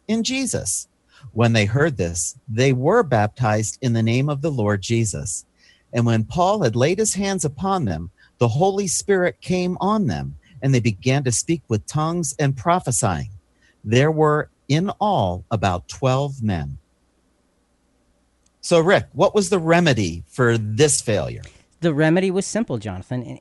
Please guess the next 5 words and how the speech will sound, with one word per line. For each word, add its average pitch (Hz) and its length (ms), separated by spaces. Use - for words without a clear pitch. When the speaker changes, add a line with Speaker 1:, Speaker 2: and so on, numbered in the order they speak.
Speaker 2:
intervening 175 1080
external 160 760
source - 500
of 120 120
knowledge. 110 640